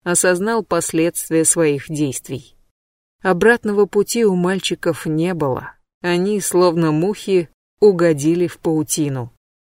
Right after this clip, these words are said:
"Смотри". Эль Чарро открутил с трости золотой набалдашник, в котором пряталось выдвижное лезвие в форме буквы "Ч". "Так я оставляю свои послания.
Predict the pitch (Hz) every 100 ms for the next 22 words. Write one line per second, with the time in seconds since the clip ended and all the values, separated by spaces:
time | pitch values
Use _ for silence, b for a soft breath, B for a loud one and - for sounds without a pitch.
0 | _ _ _ _ _ - - 196 202 190
1 | 165 - _ _ _ _ _ _ 170 160
2 | 131 - 196 208 175 151 143 - 170 -
3 | 233 208 - 180 190 - 170 147 160 165
4 | 180 165 156 143 139 139 185 208 196 175
5 | - _ _ _ - 196 185 247 220 180
6 | 180 190 190 170 165 165 175 160 165 131
7 | 165 165 151 143 196 175 165 170 160 -
8 | 180 175 170 165 127 156 - 165 160 -
9 | 180 139 - _ _ _ _ _ _ -
10 | 240 180 - 160 151 - 170 160 170 156
11 | - 165 160 156 175 - 175 143 131 123